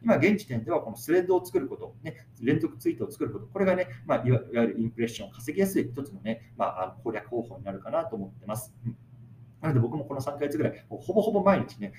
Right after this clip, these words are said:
もうこのスレッド投稿っていうのをしてきました。うん、それによってね、こうフォロワーさんがガーッと伸びてきたりとかっていうのをしてるので、まあ、く-、今回はね、このあたりの、なんだろうな、あの、ポイントみたいなのをこのメルマガの中には入れています。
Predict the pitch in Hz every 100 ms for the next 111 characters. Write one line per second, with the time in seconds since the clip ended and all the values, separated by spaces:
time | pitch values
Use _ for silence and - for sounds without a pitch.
0 | - 117 107 95 - - 120 120 117 123
1 | 120 - - 160 110 - - 104 - -
2 | 113 98 - 185 185 214 220 - - -
3 | 120 120 117 113 104 95 147 - 107 98
4 | 98 - 82 - - - 101 - - -
5 | - 196 196 - - - 151 - 175 -
6 | 190 - - 190 226 190 139 120 - -
7 | 104 95 - 110 - - - 98 98 98
8 | 95 92 92 92 - - 110 110 110 98
9 | 104 - 95 104 98 101 95 95 95 -
10 | 170 - - - - - - 220 - -